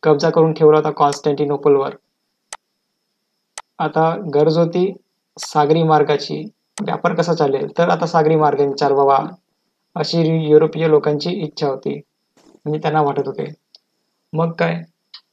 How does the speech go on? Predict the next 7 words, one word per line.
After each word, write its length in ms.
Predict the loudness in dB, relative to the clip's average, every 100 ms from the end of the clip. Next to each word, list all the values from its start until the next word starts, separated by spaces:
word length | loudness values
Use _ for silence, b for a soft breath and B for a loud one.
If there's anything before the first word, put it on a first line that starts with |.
| _ _
तर 100 | -2
भारताकडे 520 | -2 -2 -2 0 2 2
जाणाऱ्या 300 | 2 2 -2
सागरी 400 | 0 0 2 0
मार्गाचा 360 | 0 -2 -2 2
शोध 260 | 2 2 -2
बघूया. 440 | -4 0 2 0